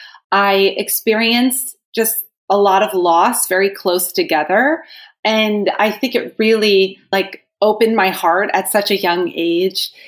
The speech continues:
to really feel a lot of different things that people go through. And so I had lost,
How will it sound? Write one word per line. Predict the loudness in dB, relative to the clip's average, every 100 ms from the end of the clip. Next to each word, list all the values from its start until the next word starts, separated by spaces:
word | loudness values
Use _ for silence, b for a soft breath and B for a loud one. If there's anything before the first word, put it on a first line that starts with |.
| B B -12
to | -4
really | 0 2 0
feel | -2 0 2 4 2 0 -6 _ 0
a |
lot | 2 4 2
of | 0
different | -4 -4 -4
things | -2 -2 -2
that | -4 -4
people | -6 -2 -2
go | 0 -2
through. | -2 -2 0 0 0
And | -4 -2
so | 0 0 0
I | -2
had | -2 -2 0
lost, | 2 2 -2 -10